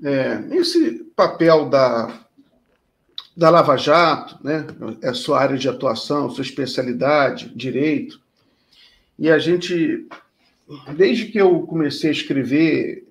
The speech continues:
é, blog, né, em dois mil e quatro, eu, eu comecei a escrever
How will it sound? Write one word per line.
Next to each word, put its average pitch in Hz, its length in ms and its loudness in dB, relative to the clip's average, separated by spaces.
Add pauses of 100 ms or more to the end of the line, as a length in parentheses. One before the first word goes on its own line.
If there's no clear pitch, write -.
(160)
é, 113 480 -8 (400)
blog, 143 500 4 (400)
né, 123 120 -4
em 110 140 -4
dois 120 200 -6
mil 131 120 0
e 127 100 -4
quatro, 139 520 -2 (1600)
eu, 139 580 -2 (540)
eu 160 100 -2
comecei 175 340 4
a - 20 8
escrever 170 760 2